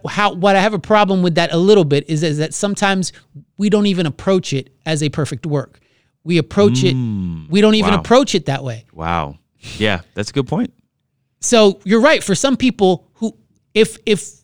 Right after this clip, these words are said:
Speaker 1: if their heart is into it, they're gonna make mistakes.
Speaker 2: Mm-hmm.
Speaker 1: I totally get it. But if your heart is not into it and you're just doing it to go through the motions or just to consume something or
Speaker 2: Which
Speaker 1: just to
Speaker 2: happens.
Speaker 1: feel good about yourself,
Speaker 2: Yep, yep.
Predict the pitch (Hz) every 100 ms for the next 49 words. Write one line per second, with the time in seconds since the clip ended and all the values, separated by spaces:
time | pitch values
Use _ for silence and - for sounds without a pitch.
0 | _ 190 - 269 269 269 269 240 180 220
1 | 180 156 180 202 175 170 156 - 120 -
2 | - _ 113 127 156 143 175 160 147 127
3 | - _ _ _ _ - 180 - 233 233
4 | 208 226 214 165 156 170 202 202 202 165
5 | 151 135 165 175 - 156 170 160 139 147
6 | 196 214 208 160 143 - - 156 123 -
7 | 185 208 220 - 208 - 185 98 - 110
8 | 208 185 92 - 226 285 294 294 294 -
9 | 349 226 - 104 113